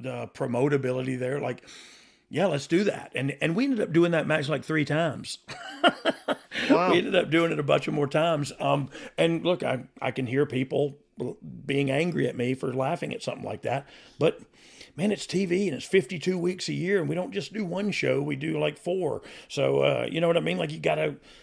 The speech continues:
Speaker 1: you gotta, you gotta keep moving and keep throwing content out there. And sometimes you gotta shake things up a little bit and, and make people go, "Whoa, what are they doing over there? What are they doing that for?" And sometimes it's just for television ratings.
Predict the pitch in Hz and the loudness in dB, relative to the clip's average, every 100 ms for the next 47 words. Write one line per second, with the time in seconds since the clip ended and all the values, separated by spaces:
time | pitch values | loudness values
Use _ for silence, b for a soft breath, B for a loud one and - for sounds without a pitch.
0 | b b b b - 113 143 147 143 - | b b b b -10 -2 0 -2 -4 -8
1 | 123 135 143 139 - 180 - 160 170 170 | -4 -2 -2 -4 -4 -6 -2 2 2 2
2 | 185 180 - 127 - 127 - - 156 151 | -2 -2 -4 -4 -4 -6 -6 -8 -2 0
3 | 151 147 135 147 151 143 131 120 - 113 | 0 -2 -2 0 0 0 -2 -2 -4 -4
4 | 113 - 117 120 - 151 160 160 151 147 | -4 -4 -6 -4 -2 -2 -2 -2 0 0
5 | 127 135 123 120 139 135 - 131 123 123 | -2 -2 0 0 -2 -4 -4 -4 -2 -2
6 | 120 120 107 104 104 104 - B B 131 | -2 -4 -4 -6 -8 -10 -12 B B 0
7 | 123 120 - 127 127 123 - 135 123 120 | 0 0 -2 0 2 0 0 0 0 -4
8 | - - 160 226 - - 214 220 139 175 | -6 -2 0 0 0 -2 0 0 0 0
9 | 180 156 135 165 - - 170 190 147 170 | -2 -4 -2 -2 -2 -4 -4 -2 -2 0
10 | 135 - - - - - B B B B | 0 -2 -2 -4 -4 -10 B B B B
11 | B B _ _ _ _ _ - 135 143 | B B _ _ _ _ _ 0 2 2
12 | 165 202 220 233 160 156 - 180 - - | 0 0 2 2 2 -2 -2 -2 -2 -6
13 | 117 _ - 208 233 135 110 107 107 - | -8 _ -2 2 2 0 -6 -8 -8 -6
14 | - - 180 202 | -6 -6 -6 -6